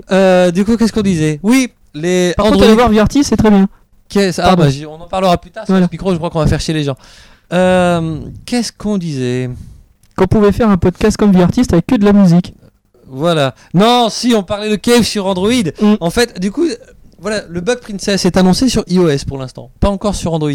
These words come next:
Speaker 2: Qu'est-ce que tu dis, pas le Bug Princess ?
Speaker 1: Mais justement, je, n'écoute, écoute ce que je dis. Le
Speaker 2: Mm.
Speaker 1: Bug Princess est annoncé sur I O S et pas sur Android,
Speaker 2: Ah,
Speaker 1: parce
Speaker 2: oui,
Speaker 1: que
Speaker 2: oui.
Speaker 1: justement, il y a déjà l'actu sur Android niveau Cave avec
Speaker 2: Oui.
Speaker 1: Dodonpachi Daifukatsu et Esp Galuda deux qui seront adaptés.
Speaker 2: Bon, c-, ça viendra,
Speaker 1: Sur, euh,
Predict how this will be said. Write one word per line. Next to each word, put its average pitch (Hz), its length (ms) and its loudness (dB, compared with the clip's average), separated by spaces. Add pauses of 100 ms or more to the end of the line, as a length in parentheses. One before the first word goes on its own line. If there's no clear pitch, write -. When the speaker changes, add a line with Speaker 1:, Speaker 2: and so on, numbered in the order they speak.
(140)
Speaker 2:
Qu'est-ce 277 200 0
que - 40 2
tu 226 160 0
dis, 208 160 2
pas 220 120 2
le 202 60 2
Bug 180 120 2
Princess ? 214 600 0
Speaker 1:
Mais 135 100 -6
justement, 202 380 -2
je, 165 140 -2
n'écoute, 151 500 -4
écoute 151 260 -6
ce - 80 -4
que 175 140 -4
je 185 80 -4
dis. 202 220 -6
Le 139 120 2
Speaker 2:
Mm. 175 40 6
Speaker 1:
Bug 185 140 2
Princess 180 380 -2
est 151 120 -8
annoncé 147 280 -4
sur 123 220 -6
I 123 120 -4
O 135 60 -2
S 185 220 -4
et 139 80 -4
pas 185 160 0
sur - 180 -6
Android, 156 160 -4 (120)
Speaker 2:
Ah, 226 100 4
Speaker 1:
parce 262 160 6
Speaker 2:
oui, 240 80 2
Speaker 1:
que 185 40 6
Speaker 2:
oui. 160 60 2
Speaker 1:
justement, 156 460 -6 (260)
il 147 60 -4
y - 20 -2
a 156 40 0
déjà 156 180 2
l'actu 165 260 -2
sur 151 160 -4
Android 123 220 -4
niveau 123 300 -6
Cave 180 420 -8
avec 120 260 -2
Speaker 2:
Oui. 175 120 2 (280)
Speaker 1:
Dodonpachi 156 480 -2
Daifukatsu 127 520 -4
et 202 40 -2
Esp 147 140 -4
Galuda 123 300 2
deux 165 120 0
qui 165 140 -6
seront - 220 -8 (240)
adaptés. 139 460 -8
Speaker 2:
Bon, 143 220 -8
c-, - 260 -12
ça - 220 -4
viendra, 185 360 4
Speaker 1:
Sur, 180 80 4
euh, - 20 -4